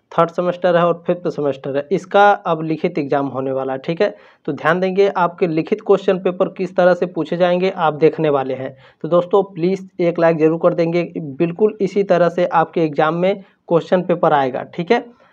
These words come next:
चले ध्यान से देखेंगे बीए फर्स्ट सेमेस्टर है, दो हज़ार तेईस चौबीस का क्वेश्चन पेपर है। यह जो क्वेश्चन पेपर है दो हज़ार चौबीस, दो हज़ार पच्चीस, दो हज़ार छब्बीस के लिए भी मोस्ट इंपॉर्टेंट है हिंदी काव्य का। ठीक है,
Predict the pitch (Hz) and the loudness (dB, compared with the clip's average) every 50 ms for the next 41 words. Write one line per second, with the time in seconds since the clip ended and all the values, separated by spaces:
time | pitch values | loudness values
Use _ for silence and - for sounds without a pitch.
0 | _ _ _ - 180 156 139 123 - - _ _ _ - 160 - 143 160 185 185 | _ _ _ 2 4 4 4 0 -4 -8 _ _ _ -14 -8 -2 0 0 0 0
1 | 185 190 175 180 175 180 196 190 185 196 190 180 170 147 156 156 175 165 170 - | 0 -2 0 0 0 0 0 0 0 0 0 -2 -4 -6 -4 -2 -2 -2 0 0
2 | 180 180 180 185 180 180 175 175 185 180 165 180 180 165 160 151 147 156 147 147 | 0 0 0 0 0 0 0 2 2 2 4 2 2 2 2 0 2 0 -2 -2
3 | - 165 170 165 165 - 170 165 165 160 - 165 151 - 156 151 151 - 175 170 | -2 -2 -2 -2 -2 -2 0 0 -2 -2 -4 -4 -4 -2 -4 -4 0 -2 -2 0
4 | 170 180 175 - 175 165 170 185 190 - - - _ - - 170 165 165 160 175 | 0 -2 0 2 4 4 4 4 2 0 -2 -20 _ -4 4 6 6 6 6 4
5 | 165 - 180 175 175 - 202 196 196 202 190 196 202 190 185 185 196 190 185 180 | -4 -2 -4 -4 -2 -2 -4 -2 0 -2 0 2 2 4 4 4 4 2 2 2
6 | 170 165 160 175 165 170 - 170 165 165 170 196 196 190 196 190 180 156 160 160 | 2 2 4 2 0 0 2 2 2 4 4 2 2 0 0 -4 0 2 2 4
7 | 151 165 160 165 - 160 156 - - 180 180 185 180 - - - 160 143 165 160 | 4 2 0 0 0 -4 -2 -2 -2 -2 -2 -2 -4 -6 -12 -8 -2 2 4 4
8 | 156 151 165 165 160 - - 156 147 156 180 175 175 - 180 160 160 160 160 160 | 4 4 2 0 0 -2 -6 -6 -2 -2 -2 -2 -2 -2 -2 -2 0 2 2 2
9 | 156 170 202 269 277 - - _ _ _ _ - 147 151 170 190 190 190 190 190 | 4 2 2 0 0 -8 -18 _ _ _ _ -6 0 4 4 4 4 2 -2 -4
10 | 170 156 - 165 151 156 - 151 135 135 143 135 127 123 151 165 165 170 160 - | -4 -2 -2 -4 -4 -2 -2 -4 -4 -4 -6 -6 -4 -4 -4 -2 -2 -2 0 2
11 | 160 139 127 139 135 - 135 120 117 - 165 165 - 214 220 220 | 2 0 2 -2 -4 -4 -4 -8 -6 -6 -6 0 0 0 0 0